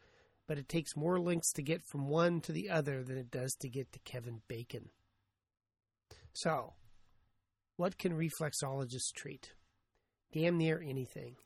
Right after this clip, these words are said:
It depends on the claim of the individual reflexologist. Like many scams, reflexology can help all illnesses and is not limited to a single disease. That lying in a chair and having one's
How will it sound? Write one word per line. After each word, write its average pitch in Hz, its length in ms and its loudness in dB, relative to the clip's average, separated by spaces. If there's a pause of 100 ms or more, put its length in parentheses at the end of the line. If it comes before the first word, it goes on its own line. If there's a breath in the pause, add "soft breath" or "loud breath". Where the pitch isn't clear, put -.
(440)
It 202 120 2
depends 208 340 8
on 165 120 8
the 151 80 6
claim 175 420 6
of 151 100 4
the 175 140 0
individual 139 640 2
reflexologist. 131 1080 -4 (640)
Like 165 160 2
many 254 220 8
scams, 135 640 0
reflexology 165 960 2
can 160 160 0
help 165 380 2
all 190 280 -2
illnesses 151 560 0 (360 loud breath)
and 196 140 4
is 208 140 4
not 233 240 2
limited 202 400 4
to 160 120 -2
a 151 60 0
single 131 320 0
disease. 160 560 0 (920)
That 214 120 0
lying 269 380 4
in 262 100 6
a 240 60 4
chair 240 340 6
and 170 100 4
having 190 320 6
one's 180 260 6